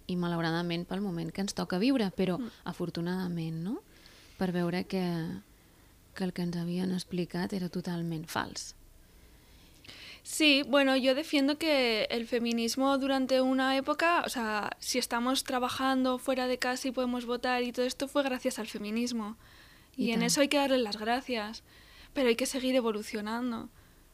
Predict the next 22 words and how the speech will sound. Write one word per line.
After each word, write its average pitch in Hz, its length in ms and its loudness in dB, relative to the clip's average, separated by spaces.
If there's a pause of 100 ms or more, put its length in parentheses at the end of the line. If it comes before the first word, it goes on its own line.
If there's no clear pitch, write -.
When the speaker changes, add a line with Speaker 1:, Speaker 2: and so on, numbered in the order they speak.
(800)
Speaker 1:
Sí, 208 220 2
jo 202 80 4
penso 214 260 2
que 220 120 2
les 208 180 4
dones, 220 320 2 (200)
tot 254 220 8
el 208 160 6
que 214 100 0
hem 208 100 4
aconseguit, 202 600 0
ho 202 100 0
hem 185 100 0
aconseguit 180 640 0
gràcies 185 500 4
a 190 80 0
aquest 180 240 -2
feminisme 185 640 0 (240)
i 190 80 0
a - 20 0
aquesta 185 380 2
lluita 185 460 4